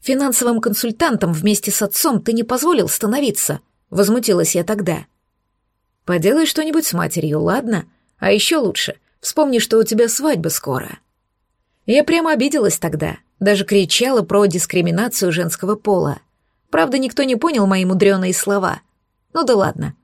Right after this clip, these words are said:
главное, душу отвела. Но в итоге пришлось вспомнить о свадьбе. «Мама, я приняла решение». Стукнула по столу, наблюдая, как она делает ровные стежки. «Извини,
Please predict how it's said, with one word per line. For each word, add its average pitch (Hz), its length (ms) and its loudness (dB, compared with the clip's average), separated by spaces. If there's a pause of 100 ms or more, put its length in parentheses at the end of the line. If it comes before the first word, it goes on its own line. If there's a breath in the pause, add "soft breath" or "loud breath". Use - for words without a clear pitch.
(100)
главное, 247 420 2
душу 285 280 0
отвела. 151 460 -2 (580)
Но 247 180 0
в 226 80 4
итоге 330 320 2
пришлось 233 520 0
вспомнить 202 520 0
о - 120 -4
свадьбе. 170 600 -4 (840)
«Мама, 190 420 0 (480)
я 208 260 2
приняла 226 520 0
решение». 185 680 -2 (560)
Стукнула 220 580 0
по - 140 -4
столу, 196 600 0 (280)
наблюдая, 220 460 4
как 226 220 -2
она 226 260 0
делает 214 380 2
ровные 180 380 0
стежки. - 600 -4 (640 soft breath)
«Извини, 202 500 0